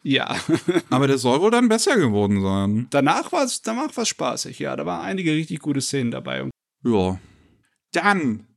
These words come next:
Speaker 2: oh, das, das, das habe ich heute früh gesehen und es tut mir auch wirklich leid für die ganzen Fans davon.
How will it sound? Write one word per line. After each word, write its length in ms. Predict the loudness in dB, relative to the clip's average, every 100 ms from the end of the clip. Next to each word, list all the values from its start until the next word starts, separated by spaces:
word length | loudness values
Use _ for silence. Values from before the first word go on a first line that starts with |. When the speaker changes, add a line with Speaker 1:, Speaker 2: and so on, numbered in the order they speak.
| -4
Speaker 2:
oh, 140 | 0 0 -2 -6
das, 300 | -2 -2 -4
das, 300 | -6 -4 -2
das 200 | -2 -2
habe 140 | -2
ich 80 | 0
heute 160 | -2 -2
früh 180 | -2 0
gesehen 520 | 0 0 0 0 -2
und 440 | 0 2 2 0
es 180 | -4 -4
tut 240 | -4 -2 0
mir 140 | 0
auch 160 | 0 0
wirklich 260 | -2 -2
leid 240 | -2 0 0
für 80 | 0
die 120 | 0
ganzen 280 | 0 -2 -4
Fans 300 | 0 0 0
davon. 460 | -2 0 2 2